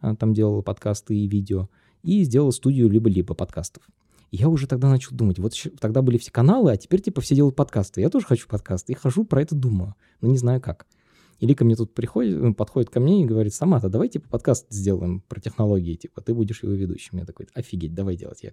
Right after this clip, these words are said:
типа, давно мечтал". И начали делать, и это было очень сложно,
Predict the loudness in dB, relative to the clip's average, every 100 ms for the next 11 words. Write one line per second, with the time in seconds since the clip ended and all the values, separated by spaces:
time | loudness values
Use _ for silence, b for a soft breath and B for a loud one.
0 | _ -20 -10 -2 0 0 -2 -12 -18 _
1 | b b b b b b _ -2 2 2
2 | 4 4 2 0 0 2 2 2 2 -2
3 | -16 _ _ _ _ 4 4 4 4 4
4 | 6 6 4 B B B B B B _
5 | _ 4 6 6 4 -2 -2 -2